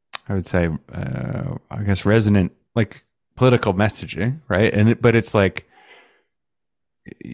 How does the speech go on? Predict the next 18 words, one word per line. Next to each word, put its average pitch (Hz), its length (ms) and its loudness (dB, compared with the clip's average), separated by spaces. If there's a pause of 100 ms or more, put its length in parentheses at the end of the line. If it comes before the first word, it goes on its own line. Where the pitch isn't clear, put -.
yeah, 92 300 -2
you 98 180 -2
could 113 180 2
absolutely 98 600 -2
be, 90 380 -4
like, 78 400 -6 (380)
a 98 60 -14
pro-authoritarian 90 1200 0 (400)
maga 95 340 -2
asshole 87 520 -2
and 87 100 -2
watch 87 220 -2
this 98 160 -6
entire 90 360 -2
thing 80 500 -4
and 82 520 -2 (800)
p-, - 80 -8 (100)
like, 78 200 -8